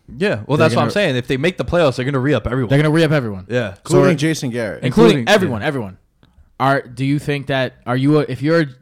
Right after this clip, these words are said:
Speaker 2: Cowboys fan, you're like, "All right, I like this offense. If we could add some pieces, I like the defense. I'm ready to go forward with this team." Or if you're like,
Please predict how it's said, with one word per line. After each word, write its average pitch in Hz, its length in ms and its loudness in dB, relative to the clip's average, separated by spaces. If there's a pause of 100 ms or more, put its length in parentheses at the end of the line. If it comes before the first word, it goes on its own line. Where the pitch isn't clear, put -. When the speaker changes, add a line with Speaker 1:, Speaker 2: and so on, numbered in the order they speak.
(120)
Speaker 2:
Cowboys 143 400 0
fan, 117 140 -6
you're 117 100 -2
like, 120 160 -4
"All 107 80 -6
right, 117 220 -2
I 110 100 -6
like 120 240 -6
this 120 160 -10
offense. 131 460 -4
If 113 80 -14
we 117 60 -8
could 117 100 -8
add 120 160 -4
some 117 100 -10
pieces, 131 480 -4 (320)
I 120 60 -8
like 127 160 -2
the 117 80 -6
defense. 131 540 -6
I'm 110 200 -8
ready 123 200 0
to 113 100 -4
go 117 160 0
forward 127 260 -2
with 135 120 -4
this 143 160 -6
team." 165 260 -6 (280)
Or 123 120 -2
if 123 100 -6
you're 123 80 -4
like, 104 300 -8